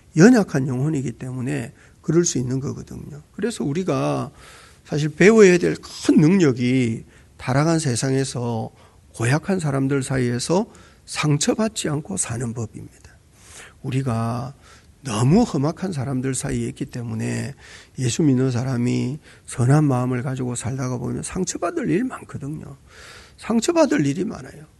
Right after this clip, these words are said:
억울하고 원통한 일이 많아요. 근데 예수 믿는 사람들이 그 억울함이나 원통함에 매여 사는 것은 정말 안타까운 일이 아닐 수 없습니다. 억울하고 원통하자-,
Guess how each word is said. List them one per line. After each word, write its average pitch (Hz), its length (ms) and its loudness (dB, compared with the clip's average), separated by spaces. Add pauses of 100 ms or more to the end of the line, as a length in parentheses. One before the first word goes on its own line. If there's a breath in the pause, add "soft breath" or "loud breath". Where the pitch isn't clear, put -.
(120)
억울하고 254 400 4
원통한 233 460 4
일이 139 160 -4
많아요. - 420 -10 (480 loud breath)
근데 214 220 4
예수 139 240 6
믿는 185 280 4
사람들이 131 800 -2
그 185 100 0
억울함이나 202 540 0
원통함에 160 640 4
매여 135 300 0
사는 131 280 -4
것은 139 560 -4 (380 soft breath)
정말 - 460 -8
안타까운 156 540 -4
일이 127 200 -4
아닐 123 240 -8
수 - 160 -6
없습니다. - 440 -16 (560 loud breath)
억울하고 202 420 8
원통하자-, 143 760 2